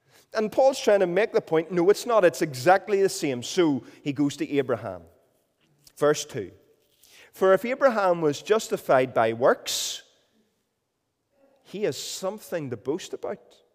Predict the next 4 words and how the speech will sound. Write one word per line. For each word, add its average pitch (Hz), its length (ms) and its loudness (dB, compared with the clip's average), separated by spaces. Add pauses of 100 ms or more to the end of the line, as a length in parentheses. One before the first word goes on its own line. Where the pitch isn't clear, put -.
(2000)
but 117 220 -6
not 120 580 -10 (400)
before 117 760 -8 (500)
God." 95 320 -8